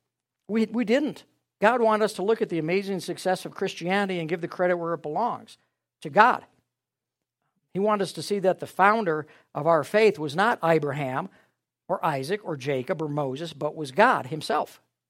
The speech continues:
He wanted to clearly reveal that the leaders, as were the leaders of the Christians, with the obvious exception of Jesus, all of the other early Christians, all the apostles, the disciples were fallen people. Paul was a persecutor of Christians.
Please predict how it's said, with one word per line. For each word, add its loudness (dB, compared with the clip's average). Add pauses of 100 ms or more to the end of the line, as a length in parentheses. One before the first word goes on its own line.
(2000)
He -4
wanted 2
to -6
clearly 0
reveal -6 (140)
that -2
the -4
leaders, 0 (140)
as 2
were 2
the 0
leaders -4
of -4
the -10
Christians, -2 (500)
with -2
the -4
obvious 2
exception -6
of -10
Jesus, -8 (840)
all 2
of -4
the -12 (260)
other -4 (240)
early -4
Christians, -10
all -6
the -8
apostles, -10
the -20
disciples -12
were -12
fallen -2
people. -10
Paul 0
was -2
a -16
persecutor -12
of -16
Christians. -12